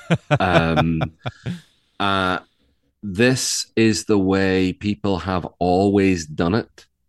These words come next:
Speaker 1: Hmm.
Speaker 2: Our Western industrial culture makes it at one level easier for us to connect with each other and to have these conversations, but it doesn't encourage us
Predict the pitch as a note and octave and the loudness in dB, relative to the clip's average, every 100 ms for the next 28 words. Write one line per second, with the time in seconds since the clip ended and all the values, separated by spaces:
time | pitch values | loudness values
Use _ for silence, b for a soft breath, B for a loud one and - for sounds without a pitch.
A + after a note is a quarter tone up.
0 | _ _ _ F#2+ F2 D#2 D2+ - F#2 F#2+ | _ _ _ -10 -10 -10 -10 -4 0 0
1 | F#2 F#2 G2+ G#2 A#2+ G#2+ G#2 F#2 F2+ - | 2 2 0 0 0 2 2 2 0 -2
2 | G#2 G2 F2+ - F2+ E2+ - F2+ F2 E2+ | 0 0 0 -2 -4 -2 0 2 2 0
3 | E2+ _ _ F#2+ G#2 G2+ - G2+ - - | -4 _ _ -2 0 0 -2 -2 -4 -6
4 | F2+ F2 G#2+ A2+ G#2 F#2+ - G2 G#2 G2+ | -4 0 2 2 2 0 0 -2 0 2
5 | A#2+ - G#2 - - - E2+ E2+ E2+ G#2+ | 0 0 -6 -6 -12 -6 -2 -2 -4 -4
6 | G2+ F#2+ - F2+ E2+ E2 D#2+ F2 F2 C3+ | -4 -4 -4 -2 0 -2 -2 -4 0 -2
7 | - C#3 B2 A#2 G#2+ F#2+ E2+ E2+ E2 E2 | 0 0 0 0 -2 -2 -2 -4 -4 -4
8 | D#2 - _ _ _ b b b b _ | -8 -14 _ _ _ b b b b _
9 | - F#2 C#2 G#2 A2+ A#2 G2 - _ _ | -4 -4 -2 -2 0 -2 -4 -8 _ _
10 | _ F#2+ E2+ - - F#2 F2+ A2+ A#2 B2+ | _ -8 -8 -8 -6 0 2 2 0 -4
11 | - - | -6 -16